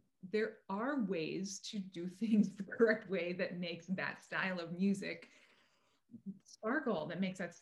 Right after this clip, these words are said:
that it makes it work. Um, and so I think that, that it's por-, important to bring that up, because sometimes we seem like we're coming at, like, let's just do everything totally different. And I think there is, there is structure and there is beauty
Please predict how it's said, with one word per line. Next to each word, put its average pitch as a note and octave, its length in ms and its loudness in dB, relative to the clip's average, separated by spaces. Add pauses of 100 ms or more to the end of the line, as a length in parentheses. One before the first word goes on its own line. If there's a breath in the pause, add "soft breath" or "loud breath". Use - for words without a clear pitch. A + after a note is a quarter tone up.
(140)
that E3+ 180 -2
it F#3+ 200 2
makes F#3 240 2
it D3+ 120 -4
work. F3 580 -2 (320 loud breath)
Um, E3+ 320 -8
and F#3+ 140 2
so A3 140 -2
I A3+ 80 2
think - 200 -6 (120)
that, A3+ 140 2
that F#3+ 120 2
it's A3 200 4 (100)
por-, G#3+ 220 2
important F#3 480 0
to E3 80 -2
bring E3+ 180 -6
that D#3 280 -4
up, C#3 160 -8
because D#3 440 -6 (400 soft breath)
sometimes F3+ 1080 -2 (380 soft breath)
we G3 200 2
seem G3 340 2
like D#3+ 360 -4 (220)
we're F#3 260 -6
coming G3 380 4
at, D#3 220 -2
like, D#3+ 260 -4
let's G#3 240 0
just A3 220 -4
do A#3+ 160 4
everything G#3+ 400 4
totally G#3+ 380 2
different. A3 480 -2 (320 loud breath)
And G#3+ 100 2
I A3 80 4
think B3+ 260 4
there A3 140 4
is, A3+ 540 2
there F3 120 0
is G3 240 -2
structure F3+ 880 -2
and E3+ 140 -6
there D#3+ 100 -8
is F3+ 240 -4
beauty F3 540 -4